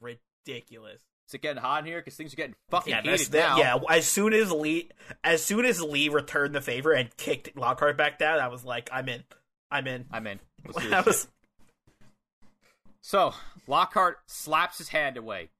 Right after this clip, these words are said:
Speaker 2: immediately gets to his feet, charges at and grabs Lee, shoulder tackles him to the ground then. They go back and forth. He rolls Lee up. Lee springboard <laughs> arm drags him.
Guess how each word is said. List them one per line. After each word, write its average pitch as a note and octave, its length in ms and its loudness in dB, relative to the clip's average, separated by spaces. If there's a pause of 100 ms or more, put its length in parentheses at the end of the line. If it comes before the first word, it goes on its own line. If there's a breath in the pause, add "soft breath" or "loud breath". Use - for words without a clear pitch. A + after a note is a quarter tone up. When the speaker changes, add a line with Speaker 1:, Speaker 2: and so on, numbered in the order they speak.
(120)
Speaker 2:
immediately F#3 580 -6
gets D#3+ 280 -6
to D3+ 80 -12
his C3 120 -14
feet, G#2+ 280 -16
charges E3+ 500 0
at C3 220 -4
and B2+ 160 -12
grabs C3+ 580 0
Lee, G#2+ 320 -12 (220)
shoulder G3+ 440 -2
tackles D#3 420 -2
him D3 80 -12
to C#3 60 -12
the B2 100 -12
ground A2 340 -4
then. F#2 120 -16
They G#2 80 -18
go G2+ 200 -12 (100)
back F3 280 2
and D3+ 180 -10
forth. A2+ 260 -8 (420)
He B2 100 -14
rolls D#3 460 -4
Lee E3 200 -6
up. B2 160 -2
Lee B2 140 -10
springboard D3 720 -8 (140)
<laughs> - 140 -6
arm G#3+ 160 -2
drags D3+ 520 -4
him. G#2+ 300 -10